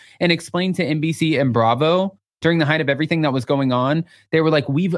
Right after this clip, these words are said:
encouraged her throughout the last seven, eight seasons to be this way, to be this villain. And that's, that's what we're paying her for."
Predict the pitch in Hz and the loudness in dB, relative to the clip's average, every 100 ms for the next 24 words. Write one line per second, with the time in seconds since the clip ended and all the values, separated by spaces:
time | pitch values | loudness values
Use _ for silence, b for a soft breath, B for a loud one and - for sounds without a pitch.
0 | - 160 123 - 196 165 - - 113 104 | -2 -2 -2 0 0 0 -2 -2 -2 0
1 | 143 139 - _ _ _ _ _ 151 147 | 0 0 -2 _ _ _ _ _ -2 2
2 | 151 156 - - 170 151 151 151 - - | 2 0 -4 -4 -2 -2 -2 -4 -6 -6
3 | 202 180 127 113 117 - B B - 156 | -4 0 0 0 -2 -6 B B -2 -2
4 | 123 180 208 127 104 - 120 107 104 104 | 2 0 2 2 0 0 0 0 0 -2
5 | - 147 170 147 - 120 185 160 110 107 | -2 0 0 -2 -2 -2 0 2 2 0
6 | 120 b b b - 156 170 175 - 160 | -2 b b b -2 0 0 -4 -6 -4
7 | 170 185 147 135 - 233 190 123 113 95 | -2 -2 -4 -4 -4 -2 -2 -2 -4 -2
8 | 113 95 - | -4 -4 -8